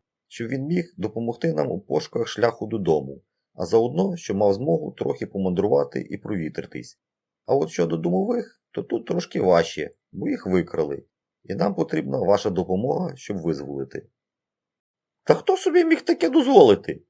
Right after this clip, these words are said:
Та я їх на шматки розірву, голови повідкушую і падлоїдам згодую», — почав бушувати дракон. «Ми уважно вас слухаємо», — врівноважено, на відміну від Муні, заявив орк.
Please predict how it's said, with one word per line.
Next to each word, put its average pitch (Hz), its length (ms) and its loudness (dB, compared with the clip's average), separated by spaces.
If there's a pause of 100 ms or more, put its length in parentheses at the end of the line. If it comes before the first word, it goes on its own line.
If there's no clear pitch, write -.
(140)
Та 123 100 4
я 339 200 4
їх 339 140 2
на 339 80 0
шматки 320 420 0
розірву, 98 640 0 (220)
голови 131 460 6
повідкушую 101 920 0
і 135 80 -2
падлоїдам 160 640 4
згодую», — 90 580 0 (140)
почав 151 300 2
бушувати 101 580 4
дракон. 87 520 -4 (760)
«Ми 160 300 0 (100)
уважно 95 480 0
вас 76 140 -2
слухаємо», — 85 760 -4 (140)
врівноважено, 85 880 -4
на 87 160 -4
відміну 87 400 -2
від 78 160 -8
Муні, 117 460 -6
заявив 80 520 -4
орк. 73 400 -4